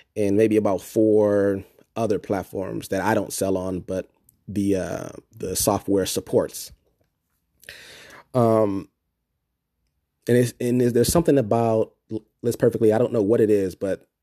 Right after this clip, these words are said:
when the images, when they transfer from one platform to the other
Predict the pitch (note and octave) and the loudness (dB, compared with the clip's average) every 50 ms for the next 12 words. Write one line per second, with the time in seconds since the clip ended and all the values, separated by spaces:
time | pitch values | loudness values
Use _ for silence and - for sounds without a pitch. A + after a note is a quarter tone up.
0 | _ - G2 G2 F2+ - G2+ A2 A2 G#2 G#2 G#2 - - D3 F3+ G3 F3 C3+ G2+ | _ -20 -18 -18 -18 -10 -6 -4 -4 -4 -4 -8 -6 -4 -2 2 4 4 2 2
1 | G2+ G2 F#2 F2+ F#2 F2+ - - - - _ _ _ _ _ _ _ _ _ _ | 2 -2 -2 -2 -4 -6 -8 -10 -12 -14 _ _ _ _ _ _ _ _ _ _
2 | _ _ _ _ - G#2+ G#2 G2+ A2 B2 D3+ D3 - - D#3+ D#3+ F3 E3 - - | _ _ _ _ -4 -2 0 2 4 4 2 2 2 0 0 0 0 0 -2 -4
3 | D#3+ E3 E3+ D#3+ - A2+ G#2+ A#2+ C3 C3+ - C#3+ C3 B2+ - C#3+ C3 C3 - B2+ | -4 -2 -2 -2 0 0 0 0 -2 -2 0 0 -2 0 0 -2 -2 0 0 0
4 | A#2 A#2+ C3+ C#3+ C#3+ D#3 D#3 D#3 D3+ - | 2 4 4 4 4 2 2 0 0 -4